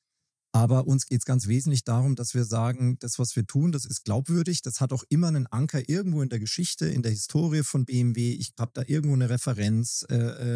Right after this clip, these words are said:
äh, gefunden im, bei B M W Classic, im Museum, äh, im Archiv bei uns. Da gibt's übrigens eine ganz spannende Geschichte, äh, wird im F-, äh, jetzt im, im Frühjahr eine Kollektion rauskommen.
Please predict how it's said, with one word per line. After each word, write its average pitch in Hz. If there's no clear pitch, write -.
äh, 127
gefunden 120
im, 123
bei 127
B 127
M 127
W 131
Classic, 110
im 120
Museum, 110
äh, 120
im 131
Archiv 127
bei 117
uns. 120
Da -
gibt's 226
übrigens 139
eine 127
ganz 131
spannende 135
Geschichte, 139
äh, 123
wird 120
im 117
F-, -
äh, 160
jetzt 131
im, 113
im 117
Frühjahr 147
eine 131
Kollektion 131
rauskommen. 131